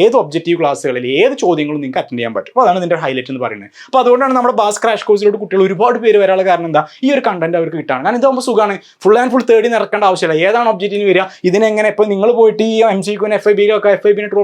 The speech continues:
ഫോൾസ് ആക്കാൻ അതിന്റെ ഒരു, ഒരു, ഒരു, ഒരു സ്റ്റേറ്റ്മെന്റ് ഒക്കെ അല്ലെങ്കിൽ അതിന്റെ ആ ഒരു, ഒരു, ഏഹ്, സെന്റൻസിന്റെ ഭംഗിയൊക്കെ നഷ്ടപ്പെട്ടു പോകും, അതിനൊക്കെ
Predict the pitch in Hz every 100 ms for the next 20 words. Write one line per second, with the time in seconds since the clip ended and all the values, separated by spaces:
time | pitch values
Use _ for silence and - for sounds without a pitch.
0 | 202 196 208 202 202 196 208 294 - 190
1 | 254 269 214 302 - 247 - 180 175 180
2 | 196 196 180 180 180 190 202 190 214 262
3 | - 151 151 143 160 170 175 190 160 151
4 | 180 180 - 160 - 233 190 139 131 160
5 | 160